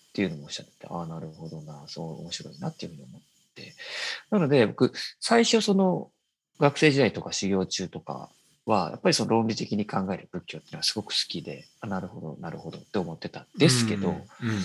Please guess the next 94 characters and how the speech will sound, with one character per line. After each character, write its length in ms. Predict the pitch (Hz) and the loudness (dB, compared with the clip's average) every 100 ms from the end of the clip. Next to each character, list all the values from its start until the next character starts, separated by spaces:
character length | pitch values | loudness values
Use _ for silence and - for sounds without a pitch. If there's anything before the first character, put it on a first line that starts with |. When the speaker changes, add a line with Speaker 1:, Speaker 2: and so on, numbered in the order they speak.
| 92 90 | -4 -2
Speaker 2:
う 20 | |
ん。 20 | |
Speaker 1:
け 100 | - | 4
ど 80 | 190 | 8
や 80 | 117 | 8
っ 60 | - | 8
ぱ 100 | 175 | 4
り 60 | |
社 160 | - 151 | 4 0
会 260 | - 339 | 4 8
人 380 | 165 104 82 69 - _ | 8 6 -2 -6 -16 _
や 120 | 92 | -6
っ 40 | - | -4
て 160 | - | -6
く 120 | - - | -6 -8
っ 20 | |
て 80 | - | -8
い 40 | 80 | -4
う 20 | |
か、 80 | 80 | 0
ま 80 | 87 | 2
あ、 40 | |
お 40 | |
坊 160 | 104 147 | 4 4
さ 180 | 165 147 | 4 2
ん 180 | 143 - | 0 -6
実 160 | 123 123 | -4 2
際 80 | |
や 60 | 120 | 2
っ 20 | |
て 100 | 120 | 2
い 20 | |
く 80 | - | -6
と、 320 | - 76 67 - - - - - - - - - | -8 -10 -10 -16 -16 -14 -12 -12 -12 -14 -6 2
や 80 | 214 | 6
っ 20 | |
ぱ 80 | 233 | 10
り 100 | 156 | 10
理 20 | |
不 120 | 220 | 10
尽 140 | 254 185 | 10 10
な 80 | 107 | 8
こ 80 | |
と 100 | 92 | 4
が 60 | 92 | 4
起 80 | - | 8
こ 60 | 135 | 8
る 60 | |
じ 60 | 113 | 8
ゃ 20 | |
な 60 | - | 4
い 60 | - | 4
で 80 | |
す 100 | - | 0
か。 180 | - 76 | -6 -4
Speaker 2:
そ 400 | - 202 180 139 | 0 2 2 0
う 60 | - | -2
で 80 | - | 2
す 80 | 123 | 6
ね。 60 | |
Speaker 1:
も 80 | 123 | 8
う 40 | |
い 20 | 113 | 8
ろ 40 | |
ん 40 | 110 | 6
な 100 | 107 | 4
理 100 | 101 | 4
不 120 | 110 | 4
尽 160 | 92 82 | 4 0
な 60 | |
こ 80 | 101 | -2
と 80 | 113 | -2
が 60 | - | 0
起 80 | |
こ 60 | - | 2
っ 20 | |
て。 80 | 147 | 4
Speaker 2:
う 20 | |
ん。 40 | 139 | 4
理 60 | |
屈 140 | 135 135 | 2 2
の 60 | 135 | 4
通 60 | |
ら 80 | 139 | 6
な 100 | 107 | 4
い 40 | 95 | 0
こ 140 | 95 | -2
と 100 | - | 4
だ 80 | - | 10
ら 60 | |
け。 60 | 202 | 12
Speaker 1:
理 80 | - | 12
に 60 | |
か 100 | - | 8